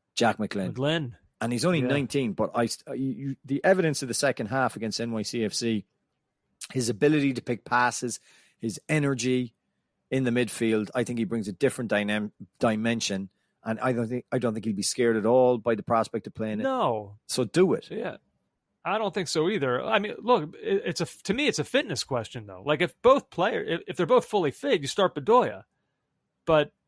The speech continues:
Speaker 2: they're, the Union are just gonna have to try and determine, okay, what percentage health could this guy be at where he's still worth starting over McGlynn?
Speaker 1: I mean, he was
Speaker 2: I mean, that's, that's a tough question to answer.
Speaker 1: He was struggling after fifteen minutes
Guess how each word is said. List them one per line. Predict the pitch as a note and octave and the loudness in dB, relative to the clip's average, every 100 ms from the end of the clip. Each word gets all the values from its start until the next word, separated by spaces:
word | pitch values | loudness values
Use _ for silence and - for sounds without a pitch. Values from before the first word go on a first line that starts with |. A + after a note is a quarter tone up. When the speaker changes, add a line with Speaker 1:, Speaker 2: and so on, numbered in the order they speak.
| _ | _
Speaker 2:
they're, | C3+ D#3 D#3+ | -2 -2 -2
the | D#3 | -2
Union | D3+ E3+ F3+ D3+ | 0 0 -2 -2
are | |
just | C#3 D3+ | -2 -2
gonna | F3 D#3 | -2 2
have | E3 - | 2 2
to | |
try | - F3 E3 | -2 2 4
and | D3 | 2
determine, | B2 F3+ E3 | -4 -2 0
okay, | C#3+ D#3 | 0 0
what | C#3 D3+ - | 2 2 0
percentage | - - - F#3 E3+ - | -4 -4 -2 -2 -2 -4
health | B2+ E3+ D3+ - _ _ - | 2 2 2 -4 _ _ -10
could | D#3 | -4
this | D#3+ - | -2 0
guy | D#3 D3 | 4 4
be | C3+ D#3 D#3+ | 2 0 2
at | C#3+ B2+ B2 - _ _ | 4 4 2 -4 _ _
where | C#3 | -4
he's | C#3 D3 - | 0 0 0
still | - E3 D#3+ | 2 6 6
worth | C3+ C3 D3 C#3 - | 4 4 4 4 -2
starting | - - D3 D3 C#3 C3+ B2+ | -8 0 4 6 4 0 -4
over | B2+ B2+ C3 | -2 -2 -2
McGlynn? | B2 A2+ E3 A2 - _ | -6 -4 -4 -4 -10 _
Speaker 1:
I | C3 | -2
mean, | D3 | 2
he | D3+ | 2
was | C#3+ | 2
Speaker 2:
I | C3 | 2
mean, | C3 | 2
that's, | C3 C3+ - - _ _ - | 0 -2 -6 -14 _ _ -10
that's | C3 - - - | -10 -10 -18 -18
a | |
tough | - C3+ | -2 -2
question | - D3 - | 2 0 2
to | D3+ | 0
answer. | D#3 G3 C#3 | 0 -2 0
Speaker 1:
He | C#3+ | 0
was | C3 | 0
struggling | - E3 D3+ C#3 | 2 2 2 -2
after | C3 - | -4 -6
fifteen | A#2 - C#3 - A#2+ A#2 | -6 -2 -2 0 -4 -2
minutes | A2+ F2+ - - - | -2 -4 -6 -16 -20